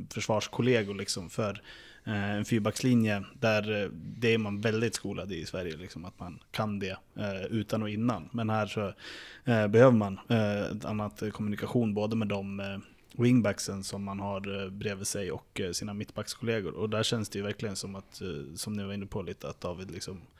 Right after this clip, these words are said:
har tagit, eh, den ledarrollen och styrt upp det där, eh, backlinjen. Så jag tror att det är en stor, eh, eh, att, eh, Sean och Kalle har kommit in i det så pass bra att David styr dem, eh, på ett bra sätt. Så det,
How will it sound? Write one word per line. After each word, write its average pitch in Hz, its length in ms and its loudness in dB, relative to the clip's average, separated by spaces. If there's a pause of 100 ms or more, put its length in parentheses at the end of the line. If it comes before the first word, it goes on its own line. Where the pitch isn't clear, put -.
(240)
har 98 200 -4
tagit, 107 560 -4
eh, 107 60 -2
den 107 220 0
ledarrollen 110 640 4
och 98 100 -8
styrt - 280 -4
upp 135 200 2
det - 100 -6
där, 98 380 -4
eh, 90 60 -6
backlinjen. 104 440 -6
Så 107 60 -2
jag 107 80 -2
tror 113 100 0
att 107 60 -2
det 107 80 -4
är 104 40 -2
en 101 60 -2
stor, 107 480 0
eh, 98 120 -2 (1120)
eh, 101 280 0
att, - 280 -6
eh, 104 400 -2
Sean 110 260 0
och 101 100 -6
Kalle 110 240 2
har 101 140 4
kommit 107 240 -2
in 110 160 2
i - 20 -4
det 101 80 -6
så 101 80 -6
pass 101 180 -8
bra 104 260 2
att - 200 -8
David 107 440 -4
styr 120 260 2
dem, 95 240 -2 (480)
eh, 101 260 -2
på 101 160 -4
ett - 120 -6
bra 98 120 -4
sätt. - 340 -6 (680)
Så - 160 -6
det, 107 360 -2